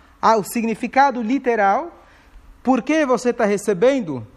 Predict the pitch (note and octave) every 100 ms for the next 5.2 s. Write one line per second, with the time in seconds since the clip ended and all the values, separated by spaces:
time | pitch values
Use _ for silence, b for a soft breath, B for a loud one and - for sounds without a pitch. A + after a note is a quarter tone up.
0 | - B3+ C4+ A3 F3+ A#3 A3 F#3+ F3 F3
1 | D3+ - E3 A3+ C4 G3+ G3+ E3 C3+ D#3+
2 | D#3+ C#4 F4 - b b b - D3+ F3
3 | D4+ E4 C#4+ C4 A#3 - C4+ C4 A#3 -
4 | G3+ E3+ C#4 C4 G3+ A#3+ D4 B3 E4+ -
5 | -